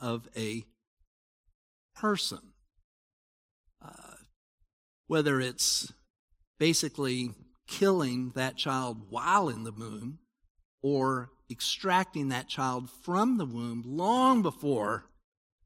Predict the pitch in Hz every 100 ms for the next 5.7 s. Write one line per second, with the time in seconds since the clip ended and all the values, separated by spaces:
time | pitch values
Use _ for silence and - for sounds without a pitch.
0 | _ 120 - - 165 - 127 127 123 117
1 | 110 120 123 127 120 143 113 - 131 113
2 | 98 98 - _ _ _ _ _ _ _
3 | _ _ _ _ _ _ _ 254 - 233
4 | 208 214 - 202 190 190 147 175 - -
5 | 190 202 - 104 92 202 110